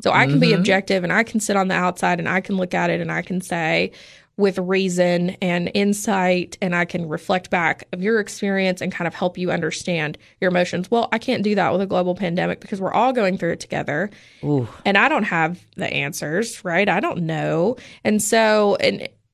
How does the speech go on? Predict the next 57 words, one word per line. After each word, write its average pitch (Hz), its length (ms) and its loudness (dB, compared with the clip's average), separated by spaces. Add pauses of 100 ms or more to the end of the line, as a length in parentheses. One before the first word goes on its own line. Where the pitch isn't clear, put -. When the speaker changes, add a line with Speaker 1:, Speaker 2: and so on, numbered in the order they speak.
(260)
Speaker 1:
I 202 140 4
think 202 240 0
that 185 180 0
that 185 220 4
was 190 120 -2
really 180 300 2
hard 175 340 0
because 185 280 0
I 185 100 2
had 190 140 2
a 180 40 2
lot 170 220 2
of 175 140 -6
people 190 560 2
very 180 240 2
dysregulated 202 1080 2
and 165 440 -4
we're 180 100 -2
doing 175 240 0
these 170 160 -4
sessions 233 460 0
and 170 160 -2
they're 170 200 -2
freaking - 540 -8
out 233 240 0
and 196 100 -2
they 190 60 0
don't 170 120 -4
know 170 80 -2
what - 100 -4
to 180 80 -10
do. 220 240 2 (320)
And 131 100 -14 (160)
I'm 214 260 2
freaking 320 440 -2
out 320 180 -4
because - 220 -12 (160)
I 190 80 2
don't 277 100 0
know 320 120 -2
what 339 160 -4
to 294 100 -4
do. 330 380 0
Speaker 2:
<laughs> 226 60 2
Speaker 1:
And 202 80 2
I'm, 220 200 2
like, 190 160 0
locked 170 380 2
in 269 80 0
my 269 120 0
house 240 300 -2
and 214 80 2
it's 190 160 -2
been 190 120 -4
a 175 40 -2
month 233 340 -2
now. 233 320 -2